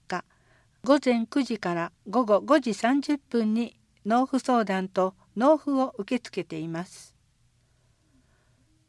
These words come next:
口座振替が便利です。納期限に自動で口座から引き落として納めることができます。納め忘れがなくなりますので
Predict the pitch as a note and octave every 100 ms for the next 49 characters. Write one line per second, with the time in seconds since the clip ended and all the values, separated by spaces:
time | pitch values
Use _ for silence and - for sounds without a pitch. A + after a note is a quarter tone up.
0 | _ _ _ _ _ _ _ _ C#4+ E4+
1 | E4 D#4 D4 D4+ B3+ - F3+ E3+ D#3+ E3+
2 | _ - C4+ A#3 F3+ D#3+ D#3+ - - -
3 | _ _ _ _ _ _ _ _ _ _
4 | _ _ _ _ _ _ _ A3+ D4 C#4+
5 | D4 B3+ A3+ G3+ G#3 G3 F3 A#3 C#4 D4+
6 | D4 C#4 C4+ _ - B3 C#4 C4 C4 B3+
7 | B3 A3+ - C4 B3+ C4+ - - F#3+ G3+
8 | B3 A#3+ A#3+ G#3 G3 F#3 F#3+ E3+ E3+ E3
9 | F3+ F3 F#3 - - _ _ _ _ _
10 | _ _ _ _ _ _ G#3+ A#3+ D4+ D4
11 | C#4+ C#4 C4+ B3+ B3 A#3+ A#3 A#3+ C4+ C#4
12 | C4 C4+ C4+ A#3 G3 F3 F3+